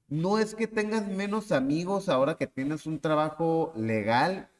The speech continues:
o que estés como emprendedor, sí afecta el que tus amistades se reducen. ¿Por qué? Porque tu tiempo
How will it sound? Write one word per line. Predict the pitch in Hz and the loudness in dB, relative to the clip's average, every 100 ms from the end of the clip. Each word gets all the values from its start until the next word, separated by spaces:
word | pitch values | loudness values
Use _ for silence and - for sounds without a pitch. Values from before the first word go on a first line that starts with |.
| _ _ _ - | _ _ _ -6
o | 117 - | -6 -8
que | _ 117 | _ -6
estés | 110 117 117 | -4 -8 -6
como | 160 156 | -4 -2
emprendedor, | 143 - 123 113 98 107 160 - - | -4 -2 -2 -2 -2 2 2 0 -10
sí | - - 151 | -18 -4 0
afecta | 190 - - 139 156 - 196 202 208 - | 0 0 -4 0 0 0 -2 -2 -6 -8
el | 107 | -6
que | - 117 | -6 -6
tus | 117 107 | -8 -6
amistades | 107 101 98 - 104 131 - - _ | -4 -4 -8 -4 -2 -2 -4 -12 _
se | - 127 120 | -8 -2 -2
reducen. | 104 104 123 139 202 208 208 - _ _ | -2 -2 0 0 -2 -4 -8 -20 _ _
¿Por | 135 131 131 | 0 0 0
qué? | 165 | -2
Porque | - 156 151 131 | 0 -2 -2 -4
tu | 123 | -6
tiempo | - 127 131 143 151 - | -2 0 0 -2 -4 -6